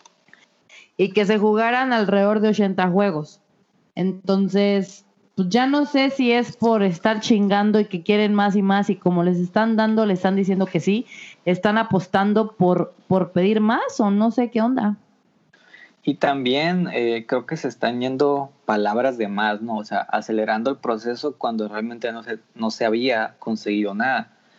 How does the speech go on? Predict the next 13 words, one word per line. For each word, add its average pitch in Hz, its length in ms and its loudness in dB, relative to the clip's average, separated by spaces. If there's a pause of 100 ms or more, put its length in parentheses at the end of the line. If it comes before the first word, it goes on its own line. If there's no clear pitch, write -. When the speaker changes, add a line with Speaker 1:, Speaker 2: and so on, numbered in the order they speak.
(280)
Speaker 2:
El 113 140 -2
comisionado 110 600 -2
de 110 100 0
las 110 60 -4
Grandes 110 360 -2
Ligas, 113 560 -2
eh, 98 440 -4 (120)
Rob 110 240 -2
Manfred, 120 480 -2 (420)
el 104 300 -2
once 175 640 -2 (280)
de 113 280 -4
junio 143 640 -2